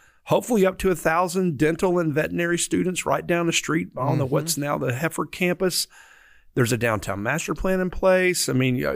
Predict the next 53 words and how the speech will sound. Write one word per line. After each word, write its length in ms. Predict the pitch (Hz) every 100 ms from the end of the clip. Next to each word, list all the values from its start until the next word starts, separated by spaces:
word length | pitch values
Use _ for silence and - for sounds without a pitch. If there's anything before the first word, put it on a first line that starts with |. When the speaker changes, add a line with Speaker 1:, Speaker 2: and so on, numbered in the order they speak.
| 139
Speaker 1:
the, 240 | 143 127 -
the 100 | 147
Museum 360 | 151 190 190 143
of 60 |
Fine 220 | - 165 139
Arts, 400 | 151 139 - - _ _ _ _ _ _ _
you 140 | - 139
got 200 | 208 -
no 140 | 175
excuse 460 | 190 - - 180 -
if 100 | 131
you 100 | 135
haven't 200 | 139 120
been 180 | 131 120
because 280 | 117 120 98
it's 100 | -
free. 400 | - 113 - - -
Speaker 2:
Absolutely. 600 | 147 - 135 131 123 -
Speaker 1:
<laughs> 40 | -
And 140 | 190
it 160 | 175 160
is, 220 | 165 185
Speaker 2:
Absolutely. 720 | - - 151 151 131 120 113 -
Speaker 1:
it's 160 | 156
a 60 | 156
stunning 720 | - - - 196 208 190 156
building. 460 | 151 147 139 139 139
And, 220 | 139 139
and 180 | 143 151
you 80 | 214
know, 200 | 196 156
what 280 | 123 -
people, 240 | - 214 208
a 20 |
lot 100 | 214
of 40 |
people 140 | 311 185
don't 140 | 143
understand 440 | 135 - 220 240 185
is 120 | -
the 80 | -
art 220 | 240 330
collection 440 | - - 165 170
is 160 | 147 127
very 260 | 117 185 185
similar 340 | - 160 151
to 60 | 139
what 200 | 139 127
was 200 | 127 120
in 120 | 123
the 120 | 110
old 220 | 143 247 185
building. 360 | 131 131 135